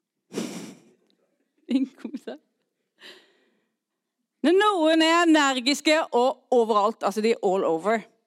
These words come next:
blir du stresset da, eller? Er det noen som kjenner at du blir stresset? Mhm, det var noen som kjente på det.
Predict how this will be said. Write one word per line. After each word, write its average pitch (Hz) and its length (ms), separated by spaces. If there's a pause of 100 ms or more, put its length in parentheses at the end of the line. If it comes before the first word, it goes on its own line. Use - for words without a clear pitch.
(240)
blir 208 160
du 226 80
stresset 208 320
da, 247 160
eller? 349 240
Er - 560
det 254 80
noen 214 80
som 220 160
kjenner 196 240
at 185 80
du 202 80
blir 180 240
stresset? 220 400 (1040)
Mhm, 196 400
det - 320
var 185 80
noen 277 160
som - 80
kjente 214 240
på 190 160
det. 370 80